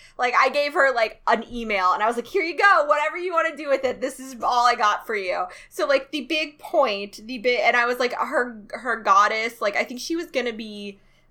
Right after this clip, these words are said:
like, a tempest, and I was like, "You know what, I need to be able to heal these idiots." And so I, like, I, I just, we kinda retconned it. That was like, it just needs to be light.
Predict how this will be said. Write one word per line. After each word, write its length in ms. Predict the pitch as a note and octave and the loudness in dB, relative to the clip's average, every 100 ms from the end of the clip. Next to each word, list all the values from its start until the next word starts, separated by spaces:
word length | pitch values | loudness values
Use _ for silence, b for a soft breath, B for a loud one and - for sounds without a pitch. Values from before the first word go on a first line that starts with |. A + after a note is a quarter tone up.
| - | -4
like, 160 | G3+ | -2
a 60 | F3+ | -4
tempest, 760 | - A#3+ A3 C4+ C4+ C4+ - | -6 -4 0 4 2 0 -6
and 120 | A3 | 0
I 40 | G3+ | 2
was 120 | G3+ | 0
like, 120 | A3 | -4
"You 80 | C4 | -6
know 100 | C4+ | 0
what, 200 | B3+ A#3+ - | 0 0 0
I 120 | C4 | -2
need 160 | C4 G#3+ | -2 -6
to 40 | |
be 80 | G3 | -2
able 160 | F3+ | -2
to 60 | E3 | -2
heal 160 | F3 E3 | -6 -6
these 220 | E3 D#3+ | -8 -8
idiots." 520 | - E3 E3 E3 - b b b b - | -8 -6 -8 -10 -14 b b b b -6
And 160 | C4 | -4
so 140 | B3+ C4+ | 2 4
I, 180 | B3 B3+ | 4 4
like, 200 | B3+ B3 | -2 0
I, 180 | A#3+ B3+ - A#3 | 2 2 2 0
I 20 | |
just, 200 | B3 B3 | -4 -10
we 160 | B3 | -16
kinda 300 | A3+ - A3 A3 | -10 -2 0 2
retconned 580 | G3 F#3 - A3 G#3+ A3 | 2 0 0 0 0 0
it. 240 | A#3+ A#3 | 0 0
That 120 | G3+ G3 | -2 -4
was 100 | G#3 | -4
like, 140 | - | -8
it 160 | G3 G3 | -10 -10
just 200 | G3 - | -14 -12
needs 320 | F#3+ F3+ - | -12 -12 -8
to 100 | G#3 | -6
be 480 | F3 F3 E3+ E3+ E3 _ _ _ - | -6 -10 -8 -10 -12 _ _ _ -10
light. 500 | F3+ F3 E3+ F3 | 0 2 2 -4